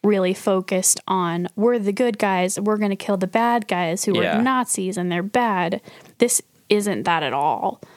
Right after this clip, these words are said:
Speaker 1: which is fascinating to me and part of why I really like it. Um, 'cause it's, it's set in World War Two, but it seems to be m-, more about war generally
Speaker 2: Mm-hmm.
Speaker 1: than the
Speaker 2: Yeah.
Speaker 1: specific conflict.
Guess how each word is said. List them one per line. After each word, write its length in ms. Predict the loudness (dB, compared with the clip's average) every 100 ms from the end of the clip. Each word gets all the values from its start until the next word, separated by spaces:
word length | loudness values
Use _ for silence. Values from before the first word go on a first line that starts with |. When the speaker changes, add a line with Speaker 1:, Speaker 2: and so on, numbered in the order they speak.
| -20 _ -6
Speaker 1:
which 180 | -4 0
is 240 | 0 -2 -6
fascinating 800 | -2 0 2 0 -2 0 0 -2
to 140 | 0
me 160 | 0 -2
and 120 | -4
part 200 | -4 -4
of 120 | -4
why 140 | -4
I 80 | -4
really 300 | -4 -4 -4
like 280 | -4 -4 -4
it. 360 | -4 -4 -8 -20 -20 _ _ -6
Um, 280 | -4 -2 -4
'cause 180 | -2 0
it's, 360 | 0 0 -2 -4 -4
it's 180 | 0
set 260 | 2 2 2
in 100 | 0
World 200 | 0 0
War 140 | 0
Two, 220 | -2 0 0
but 100 | 0
it 80 |
seems 300 | -2 0 0
to 80 | 0
be 200 | 0 0
m-, 140 | 0 -4 -2
more 340 | 0 2 2
about 320 | 0 0 0
war 300 | 0 0 0
generally 720 | -4 -4 -2 -2 -2 -2 -4 -6 -4
Speaker 2:
Mm-hmm. 380 | -2 -2 -4
Speaker 1:
than 340 | -4 -2 -2 -2
the 100 | 0
Speaker 2:
Yeah. 20 |
Speaker 1:
specific 600 | 0 0 -2 -2 -4 -6
conflict. 880 | -8 -4 -2 -2 -4 -8 -8 -12 -16